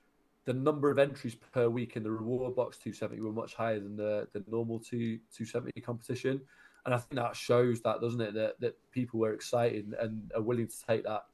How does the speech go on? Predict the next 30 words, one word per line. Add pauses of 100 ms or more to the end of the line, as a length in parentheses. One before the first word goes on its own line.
(120)
that
gamble
on (440)
because
of
the
upside. (580)
And (260)
for
me,
like, (400)
every
time
I
win
a
tier
four
or
tier
five, (760)
I
just
view
it
as,
like,
trading
collateral
with,